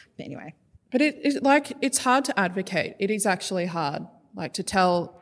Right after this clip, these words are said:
Speaker 2: anyone in the world, like, "No, this is what I think," unless you're, you know, really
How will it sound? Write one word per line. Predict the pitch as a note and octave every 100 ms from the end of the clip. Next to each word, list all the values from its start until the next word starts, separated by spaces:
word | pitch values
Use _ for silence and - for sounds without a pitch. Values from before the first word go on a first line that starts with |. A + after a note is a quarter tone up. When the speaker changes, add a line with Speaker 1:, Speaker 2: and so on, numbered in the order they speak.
| _
Speaker 2:
anyone | G#3 G#3+ A3+ F#3 E3+
in |
the | D#3+
world, | D#3 D3 C#3 E3
like, | D3 -
"No, | F#3 F3
this | F#3 -
is | F#3
what | F3
I | D#3+
think," | D#3 E3 D#3+ - -
unless | - F3+ F3+ -
you're, | F3+ E3 -
you | F#3+
know, | E3+ D#3
really | F3 F#3+ F3+